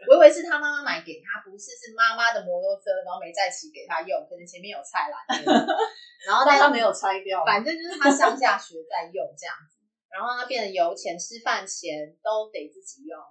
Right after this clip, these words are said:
Speaker 1: 然后他说他一天，我说：“那你一天吃饭吃三百块够吗？”因为我儿子现在国三，我都觉得不够。他说：“三百块太多，我可能还有时候还吃到两百块。”我说：“早中晚餐两百块吃什么？”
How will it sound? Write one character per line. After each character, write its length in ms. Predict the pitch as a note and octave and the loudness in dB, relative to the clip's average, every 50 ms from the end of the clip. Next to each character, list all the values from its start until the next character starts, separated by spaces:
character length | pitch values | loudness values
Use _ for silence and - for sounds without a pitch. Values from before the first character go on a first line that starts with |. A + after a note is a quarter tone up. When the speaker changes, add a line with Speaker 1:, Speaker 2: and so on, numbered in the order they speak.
| _ | _
Speaker 1:
然 60 | _ A3+ | _ -10
后 160 | A#3 A#3 A3+ | -10 -8 -6
他 140 | A3+ A3 A3+ | -4 -6 -6
说 340 | A3+ - - G#3+ G#3 G#3+ G#3+ | -6 -8 -10 -8 -8 -8 -8
他 140 | G#3+ A3 - - | -10 -12 -16 -16
一 80 | _ _ | _ _
天， 420 | _ _ - G#3 G3+ G3 G3 G3 _ _ _ | _ _ -8 -8 -8 -8 -10 -14 _ _ _
我 100 | _ G3 | _ -18
说 140 | G3 D4 D#4 | -14 -14 -10
：“那 120 | F4 E4+ C4 | -10 -10 -10
你 100 | C4+ C4+ | -12 -14
一 80 | D4 | -14
天 260 | C4+ D4 C4+ C#4 C#4 | -14 -16 -16 -16 -18
吃 220 | - - - C4+ C4+ | -20 -20 -20 -14 -8
饭 180 | C#4 C#4 C4 | -6 -6 -6
吃 140 | C4 - - | -8 -12 -20
三 260 | - - B3+ B3 A#3+ | -16 -12 -10 -10 -8
百 220 | A#3 A3+ A#3 A3+ A3+ | -6 -4 -6 -6 -6
块 240 | - A#3 G#3+ G3 - | -6 -6 -6 -6 -6
够 240 | - A3+ G3 F3+ | -4 -4 -4 -4
吗？” 80 | F3 E3+ - A3 | -4 -10 -12 -10
因 100 | D4 E4+ | -6 -6
为 80 | D4 | -2
我 140 | B3 G#3 F3+ | -2 -2 -2
儿 160 | E3+ F3 G3 A3 | 0 -2 -2 -2
子 140 | A3 G#3 | -2 -6
现 80 | F#3+ - A#3+ A#3+ | -8 -6 -6 -6
在 80 | A3+ | -6
国 240 | G#3 - - - - | -8 -8 -10 -10 -10
三， 160 | - - G#3 G3 - - | -10 -10 -10 -10 -10 -8
我 0 | |
都 180 | - A3+ C#4+ C#4+ | -6 -6 -6 -6
觉 160 | - G3 F3 | -6 -10 -12
得 140 | F3 F#3+ F#3+ - _ | -10 -12 -14 -16 _
不 80 | E3+ _ _ | _ _ _
够。 320 | - G#3 F#3 D3+ C#3+ - - _ _ _ _ _ _ _ | -2 -2 0 0 -2 -6 -12 _ _ _ _ _ _ _
他 100 | C#4 C#4 | -20 -18
说 400 | - - C4+ C4+ C4 B3+ C4 C4 | -12 -10 -8 -8 -8 -8 -12 -16
：“三 240 | C4 _ _ A#3 A#3 | -18 _ _ -20 -16
百 140 | A3+ F#3 F3 | -16 -16 -16
块 140 | G3+ G#3+ G#3 | -16 -20 -18
太 180 | G#3+ A#3 G3+ F#3 - | -14 -14 -14 -14 -14
多， 160 | - F3 F3 | -14 -12 -12
我 140 | E3+ E3 D#3 | -12 -12 -14
可 120 | D#3+ E3+ | -16 -20
能 100 | F3 F3 E3+ | -20 -20 -20
还 120 | E3+ F3 | -20 -20
有 140 | F3+ E3+ E3+ | -20 -20 -20
时 80 | - | -18
候 100 | G#3+ A3 | -18 -16
还 140 | G#3+ F3+ E3+ | -14 -14 -14
吃 240 | - - - - _ | -16 -16 -20 -20 _
到 140 | _ G3 F#3 E3 | _ -10 -10 -10
两 140 | D#3 D3 D3 D3+ | -10 -14 -18 -16
百 160 | - E3+ D3 - _ | -16 -16 -16 -18 _
块。” 160 | _ - C#3+ - - | _ -18 -18 -16 -16
我 60 | G#3 | -18
说 100 | G#3 D4 D4 - | -18 -18 -18 -16
：“早 220 | - - - - | -16 -14 -14 -14
中 220 | - - E4+ F#4 F#4 | -14 -14 -14 -12 -12
晚 180 | E4 C#4 C4 | -14 -14 -14
餐 140 | D#4 E4+ F#4 | -16 -16 -16
两 180 | E4+ D#4 E4+ F4 | -16 -18 -10 -6
百 180 | F4+ D4+ C4 | -6 -4 -4
块 160 | C4+ F4+ F4+ E4+ | -4 -6 -6 -8
吃 260 | - - - E4+ E4+ | -8 -12 -16 -18 -18
什 160 | - _ - C#4+ B3+ A#3+ A#3+ | -18 _ -14 -14 -14 -14 -16
么？” 320 | A#3+ A#3 A3+ A3 G#3+ G#3+ | -14 -10 -8 -8 -8 -10